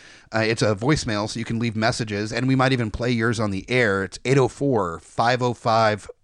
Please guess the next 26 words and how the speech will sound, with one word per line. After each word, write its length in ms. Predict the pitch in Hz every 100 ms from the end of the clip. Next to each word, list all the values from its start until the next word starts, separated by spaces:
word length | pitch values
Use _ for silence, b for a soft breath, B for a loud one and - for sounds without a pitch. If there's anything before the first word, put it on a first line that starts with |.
| _
four 400 | - - 131 131
four 360 | - 127 107 -
eight 220 | 101 104
four. 360 | - 120 123 147
That's 280 | 101 95 -
eight 140 | 123
oh 60 | 117
four, 320 | - 113 110
five 380 | 101 - 110 110
oh 100 | 107
five, 420 | 101 104 101 101 B B B
four 540 | - - 123 117 110 104 b b -
G 220 | 101 110 113
U 140 | 107
I. 400 | 95 92 78 - - _ _ _ _ _
So 300 | - 151 139 _ _
tell 160 | - 165
us 100 | 160
your 100 | 160
ghost 200 | 156 147
stories. 400 | 135 85 - - _
Tell 180 | - 139
us 180 | 135 -
why 680 | 113 123 127 127 127 123 120 B B
you 140 | - 131
believe 340 | 120 127 123